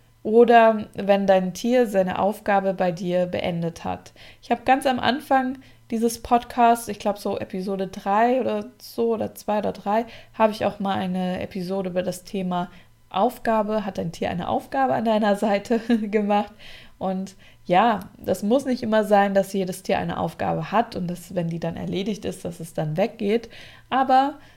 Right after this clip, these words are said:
manchmal ist da einfach so eine Grundenergie in der Beziehung zwischen Mensch und Tier, warum die, ähm, ja, zusammengefunden haben. Und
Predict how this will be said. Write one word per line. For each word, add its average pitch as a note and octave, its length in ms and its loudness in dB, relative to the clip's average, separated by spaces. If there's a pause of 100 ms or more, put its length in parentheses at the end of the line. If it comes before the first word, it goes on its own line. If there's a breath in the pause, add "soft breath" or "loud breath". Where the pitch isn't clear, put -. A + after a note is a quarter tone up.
(120)
manchmal A#3 360 -2
ist B3+ 120 -6
da B3+ 60 4
einfach C4 200 0
so B3+ 120 0
eine A3 120 0
Grundenergie F#3 1200 0
in F3 100 -4
der F3+ 100 0
Beziehung G#3+ 580 -2
zwischen G#3+ 360 -6
Mensch G#3 260 -2
und G3+ 160 -6
Tier, B3+ 400 2
warum A3+ 380 0
die, A#3 260 -2
ähm, G3 540 -4
ja, G3 360 -2
zusammengefunden G#3 1160 -4
haben. F#3+ 460 -2 (680 loud breath)
Und G#3 380 0